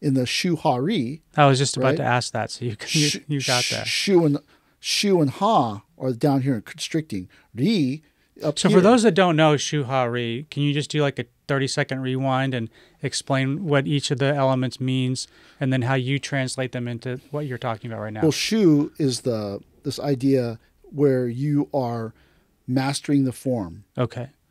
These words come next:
Speaker 1: exactly the way it's taught to you.
Speaker 2: So similar to a jitsu level
Speaker 1: Yeah.
Speaker 2: understanding.
Speaker 1: Ha are teasing out the details. So you know exactly toe's supposed to be pointing here.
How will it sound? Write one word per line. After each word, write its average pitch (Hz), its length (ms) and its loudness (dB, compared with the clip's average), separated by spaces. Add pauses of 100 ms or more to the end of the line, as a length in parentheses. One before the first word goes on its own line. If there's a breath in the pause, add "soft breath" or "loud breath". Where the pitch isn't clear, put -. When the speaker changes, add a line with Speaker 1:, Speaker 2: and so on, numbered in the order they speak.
Speaker 1:
exactly 139 560 0
the 135 100 2
way 123 220 0
it's 113 240 -4
taught 110 280 -6
to - 120 -14
you. - 140 -12 (200)
Speaker 2:
So 147 140 -2
similar 175 380 4
to 135 120 0
a 127 80 0
jitsu 131 400 -4
level 117 560 -2
Speaker 1:
Yeah. 131 80 -4
Speaker 2:
understanding. 113 540 -6 (260 soft breath)
Speaker 1:
Ha 143 540 0 (380)
are 135 200 0
teasing 156 420 -2
out 143 120 2
the 127 80 -6
details. 123 720 -8 (200)
So - 160 0
you 135 80 4
know 156 180 4
exactly 131 720 -2
toe's 160 260 -2
supposed 151 220 -4
to - 60 -12
be 147 80 -2
pointing 143 380 -2
here. 143 360 -4